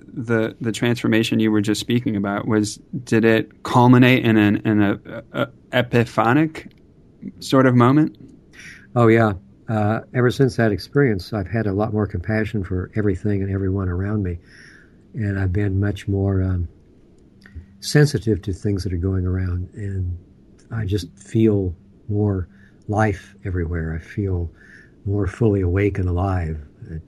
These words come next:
Speaker 2: it's, uh, been a big change for me. I still notice catalysts that would have set me off before, but it's that mention that Ra made, you know, I still have to balance it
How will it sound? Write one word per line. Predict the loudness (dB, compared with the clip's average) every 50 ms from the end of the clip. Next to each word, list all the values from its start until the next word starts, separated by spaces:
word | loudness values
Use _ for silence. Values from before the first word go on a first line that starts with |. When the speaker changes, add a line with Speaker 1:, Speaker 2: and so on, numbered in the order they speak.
| -16 -14
Speaker 2:
it's, | -12 -12 -12 -12 -12 -8
uh, | -6 -6 -4 -6 -6 -8 -12 -20 -20 -18 -16 -16 -14 -14 -14 -10 -4 0
been | 2 4 4
a | 4
big | 4 2 0 0
change | -2 -2 -2 -2 -2 -4
for | -6 -6 -6
me. | -6 -6 -2 2 4 4 4 2 -2 -10 -8 -6
I | -6
still | -6 -2 0 2 4 4 4
notice | 4 6 6 6 6 4 4 2 0 -4 -8 -8 -10 -12
catalysts | -8 -4 -2 0 0 0 -2 -2 -4 -4 -6
that | -4 0
would | 2 4 4
have | 2 0
set | -2 -6 -6 -6
me | -6 -6 -4
off | -4 -2 -4 -4 -6 -8
before, | -10 -10 -8 -8 -10 -10 -12 -12 -14 _ -20 -20 -20 -20 -20 -20 -20 -20 -20 -16 -8
but | -4 -2 -2 -2 -4 -8 -16 -20 -20 -20 -20 -14 -8
it's | -8 -8 -8 -8 -8 -4
that | -2 -2 -2 -4 -6 -10 -8
mention | -4 0 2 2 2 2 0 -2
that | -2 -4
Ra | -4 -4 0 2 2 4
made, | 4 2 2 0 0 0 -2 -4 -8 -12 -20 -20 -20 -20 -20 _ _ -8
you | -6 -4
know, | -2
I | 0 -2
still | 0 2 2 4 4
have | 4 2 0
to | -2
balance | -2 0 2 2 2 2 -2 -4 -8 -14
it | -16 -18